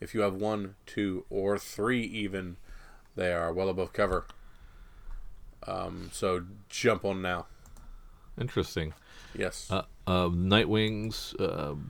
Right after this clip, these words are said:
Speaker 2: B cover with, uh, by Yasmin Pru-, Putri is pretty cool.
Speaker 1: Very good. I like it. I
Speaker 2: Kinda
Speaker 1: give it
Speaker 2: like
Speaker 1: the
Speaker 2: it.
Speaker 1: thumbs up. Good old job, Rick Grayson.
Speaker 2: It's too bad you jumped off this t-, series.
Speaker 1: They, they,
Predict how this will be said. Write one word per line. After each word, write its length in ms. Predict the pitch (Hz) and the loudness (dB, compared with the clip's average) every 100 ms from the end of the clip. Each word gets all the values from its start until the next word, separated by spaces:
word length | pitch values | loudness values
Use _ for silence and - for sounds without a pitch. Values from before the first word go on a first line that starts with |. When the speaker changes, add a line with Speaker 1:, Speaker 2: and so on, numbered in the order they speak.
| - | 2
Speaker 2:
B 120 | 101 | 2
cover 440 | - 104 95 98 92 | 8 8 10 10 10
with, 260 | 82 - - | 8 2 -4
uh, 220 | 87 76 | -2 0
by 140 | 69 85 | 2 4
Yasmin 500 | 82 87 90 92 87 | 6 6 4 2 2
Pru-, 260 | - 98 95 | 4 4 4
Putri 340 | - 101 - 107 | 4 4 8 6
is 100 | 101 | 6
pretty 200 | 110 98 | 2 4
cool. 320 | - 98 101 - - | 8 8 8 -4 -10
Speaker 1:
Very 220 | - 95 87 | -2 -2 0
good. 160 | 85 | -2
I 40 | 82 | -2
like 180 | 85 87 | -2 -4
it. 80 | - - - 110 | -8 -10 -12 -10
I 60 | |
Speaker 2:
Kinda 180 | 90 - | -4 0
Speaker 1:
give 100 | - | 4
it 40 | |
Speaker 2:
like 100 | 80 | 4
Speaker 1:
the 80 | 80 | 2
Speaker 2:
it. 60 | - | -2
Speaker 1:
thumbs 320 | 92 92 85 | -2 -2 0
up. 180 | 82 - - - - - - - 120 117 120 - | -2 -2 -16 -16 -16 -16 -14 -8 -6 -4 -6 8
Good 160 | 208 | 12
old 400 | 180 147 135 135 | 12 12 12 10
job, 320 | 120 135 135 104 | 8 6 6 4
Rick 480 | 92 110 110 - - 107 | 2 4 4 2 -6 -4
Grayson. 520 | 101 98 92 104 117 120 - - - - - - - - - - - - | 0 0 0 -8 -10 -14 -18 -20 -18 -18 -18 -18 -18 -16 -16 -16 -14 -8
Speaker 2:
It's 100 | - | -4
too 160 | 107 | 0
bad 180 | 101 92 | 0 0
you 100 | 101 | -2
jumped 300 | 95 92 - | 2 0 2
off 180 | 98 107 | -2 -2
this 160 | - | -6
t-, 160 | - 120 | -6 -8
series. 680 | - - 120 90 67 - - - - - - - - - - - - - - | -6 -2 -2 0 -4 -6 -8 -8 -8 -12 -14 -16 -18 -18 -16 -16 -16 -14 -10
Speaker 1:
They, 200 | 95 92 | -8 -6
they, 300 | 98 95 | -4 -4